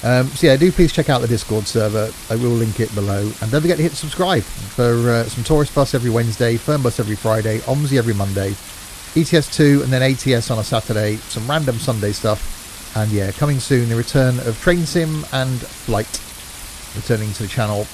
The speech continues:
uh, every other week for one of those. So there we go.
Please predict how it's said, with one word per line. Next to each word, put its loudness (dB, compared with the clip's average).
uh, 0
every 2
other 6
week 0
for -8
one -2
of -4
those. -2
So -6
there 6
we 6
go. 8